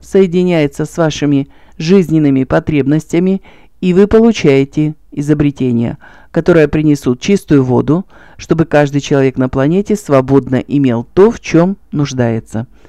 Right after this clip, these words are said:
Вы получите изобретения, которые дадут вам власть над дешёвыми ресурсами, чтобы вы уничтожили все причины загрязнения. А когда вы посмотрите на своё прошлое, то вы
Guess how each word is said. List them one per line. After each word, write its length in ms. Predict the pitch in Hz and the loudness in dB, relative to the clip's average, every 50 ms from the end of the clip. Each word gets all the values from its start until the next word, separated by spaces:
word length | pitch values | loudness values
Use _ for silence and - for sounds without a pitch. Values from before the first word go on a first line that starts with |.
| - - - - - - - - - - _ | -20 -20 -20 -20 -20 -20 -20 -20 -20 -14 _
Вы 160 | - 202 269 262 | 0 2 2 4
получите 760 | - 240 214 196 208 233 - - 220 196 - 196 190 196 - - | 4 4 4 4 4 2 2 0 -4 -2 -2 -2 -2 -2 -4 -4
изобретения, 1040 | - 190 151 165 160 151 156 156 139 - 139 131 123 123 131 139 151 175 190 208 - _ - - - - - _ | -6 -4 0 0 0 0 -2 -4 -4 -4 -2 -2 0 0 0 0 0 -2 -4 -6 -10 _ -20 -20 -20 -20 -10 _
которые 460 | - 180 180 - 247 254 262 254 214 | -2 0 2 4 4 4 4 4 4
дадут 360 | 180 180 170 160 175 165 - | 4 4 4 4 2 2 2
вам 200 | 160 151 151 151 | 2 2 2 2
власть 500 | 147 147 139 135 147 170 - - - - - - | 0 2 2 2 2 0 -4 -10 -20 -16 -10 -6
над 200 | 175 175 170 160 | -4 -4 -2 -2
дешёвыми 500 | 170 185 - - 233 208 208 196 180 165 | -2 -2 0 0 2 2 2 2 2 2
ресурсами, 840 | 147 147 139 - - 139 127 131 - - 160 156 165 175 180 185 - - - - - - | 0 0 -2 -4 -4 -4 -4 -4 -4 -4 -2 -2 -2 -2 -4 -6 -10 -14 -20 -20 -20 -20
чтобы 400 | - - - - 185 170 185 180 | -18 -6 -2 0 2 4 4 4
вы 280 | 165 160 190 220 247 - - - | 6 6 4 4 2 0 -2 -2
уничтожили 760 | 180 170 165 160 - - - 196 185 170 170 165 156 151 151 | -2 0 0 -2 -2 -2 0 0 0 2 2 0 0 0 -2
все 400 | - - - - 170 175 180 202 | -2 -6 -10 -2 2 2 2 4
причины 540 | - 202 180 165 - - 175 165 165 160 147 | 2 0 -2 -4 -4 -2 -2 0 0 0 -2
загрязнения. 840 | 151 143 139 147 143 135 127 - 131 131 127 123 135 147 165 190 - - - - - - - - - | -2 -4 -4 -4 -4 -4 -2 -2 0 0 2 2 0 0 -2 -4 -8 -14 -20 -20 -20 -20 -20 -12 -6
А 100 | - 170 | -4 -4
когда 320 | 180 - 202 208 208 254 269 | -2 -2 0 2 4 4 4
вы 100 | 269 226 | 4 4
посмотрите 640 | - 226 214 - - 220 226 214 214 202 - 208 | 2 0 0 0 0 -2 -2 -2 -2 -4 -4 -2
на 140 | 196 202 190 | -2 -2 -2
своё 240 | - 196 196 202 196 | 0 2 2 2 2
прошлое, 520 | - 233 254 277 269 - - 202 190 185 | 2 0 0 0 0 0 2 2 2 2
то 200 | 190 - 196 185 | 2 2 2 2
вы 180 | 180 214 240 | 2 0 -2